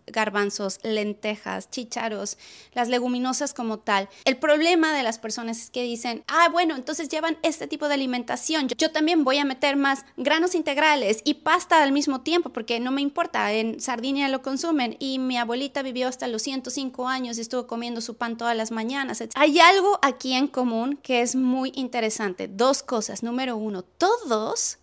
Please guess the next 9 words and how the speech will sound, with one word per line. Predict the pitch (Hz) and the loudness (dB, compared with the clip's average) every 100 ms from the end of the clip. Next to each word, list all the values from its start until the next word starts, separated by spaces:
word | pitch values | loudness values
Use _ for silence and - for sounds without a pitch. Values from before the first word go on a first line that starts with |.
| _ | _
comen | - 294 269 240 262 320 _ | 2 2 4 2 0 -2 _
hasta | - 247 - 254 | -4 -4 -2 -2
el | 233 | -2
ochenta | 233 277 247 240 233 _ | -4 -6 -6 -8 -10 _
por | - 214 208 | -10 -8 -6
ciento. | - 240 214 196 - - _ - - - - | -6 -6 -6 -8 -14 -20 _ -20 -20 -12 0
Nadie | 277 349 370 330 330 339 | 4 6 6 4 2 0
se | - 254 247 | -2 -2 -2
superllena, | - 285 269 277 240 240 233 226 233 | -4 -6 -6 -6 -4 -2 -2 0 -2